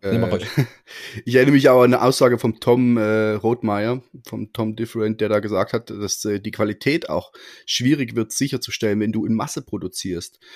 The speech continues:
Speaker 2: Weil
Speaker 1: Mhm.
Speaker 2: das, äh, das Weed, was du produzierst von einem kleinen Bauern, das ist immer qualitativ besser, ähm, weil der sehr viel mehr, weil der sehr viel mehr Zeit und Liebe reinstecken kann. Ähm, und das ist bei denen teilweise auch ein bisschen problematisch, dass das, äh,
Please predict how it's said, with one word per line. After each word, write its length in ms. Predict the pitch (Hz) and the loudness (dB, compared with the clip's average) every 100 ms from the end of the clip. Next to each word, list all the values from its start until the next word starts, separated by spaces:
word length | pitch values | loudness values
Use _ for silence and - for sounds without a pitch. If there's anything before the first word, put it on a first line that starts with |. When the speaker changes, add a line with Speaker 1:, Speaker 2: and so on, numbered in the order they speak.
| - _ 101 | -20 _ -4
Speaker 2:
Weil 460 | 104 104 107 110 | 0 2 2 0
Speaker 1:
Mhm. 40 | 113 | -2
Speaker 2:
das, 320 | 113 - - | -2 -2 2
äh, 400 | 113 113 110 110 107 - | 4 6 4 2 -2 -8
das 160 | 110 127 | -8 -4
Weed, 220 | 147 135 | -2 -2
was 160 | 123 | -4
du 80 | 127 | -4
produzierst 720 | 120 123 117 - 143 139 - - | -6 -6 -6 -6 -4 -4 -4 -4
von 140 | 120 | -4
einem 100 | 117 | -2
kleinen 340 | - 117 117 | -4 -2 -2
Bauern, 380 | 110 120 135 117 | 0 0 0 -2
das 100 | 110 | -4
ist 140 | 113 - | -8 -6
immer 340 | 131 123 120 _ - | -4 -4 -6 _ -20
qualitativ 640 | - 123 123 123 120 117 - | -6 -4 -4 -6 -6 -8 -4
besser, 460 | 123 - 127 131 _ _ _ _ _ - | -2 2 2 0 _ _ _ _ _ -8
ähm, 320 | 120 123 120 | -6 -4 -2
weil 140 | 113 | 0
der 120 | 120 | 0
sehr 180 | 117 120 | 0 0
viel 140 | - 123 | 0 0
mehr, 420 | 127 120 120 - | 0 2 0 -2
weil 140 | 113 | -4
der 120 | 117 113 | -2 -2
sehr 140 | 117 | -2
viel 140 | - | -2
mehr 120 | 117 113 | -6 -4
Zeit 260 | 123 127 | -4 -2
und 120 | 120 117 | -4 -4
Liebe 260 | 139 127 | -6 -4
reinstecken 520 | 104 110 - 233 117 | -4 -4 -6 -8 -8
kann. 300 | - 120 123 - _ - _ _ | -6 -6 -6 -10 _ -20 _ _
Ähm, 420 | 110 117 117 117 | -6 -4 -2 -2
und 160 | 120 107 | -4 -6
das 260 | 113 - - | -4 -4 -6
ist 280 | 117 - | -8 -6
bei 80 | 104 | -6
denen 260 | 98 104 127 | -4 -4 -4
teilweise 440 | 131 123 113 117 | -8 -8 -8 -6
auch 40 | 120 | -8
ein 80 | |
bisschen 240 | 117 - 117 | -8 -10 -10
problematisch, 640 | 117 117 113 - 104 - | -8 -6 -4 -6 -8 -10
dass 160 | - - | -12 -14
das, 260 | 101 - | -8 -6
äh, 300 | 92 87 90 | -4 -4 -6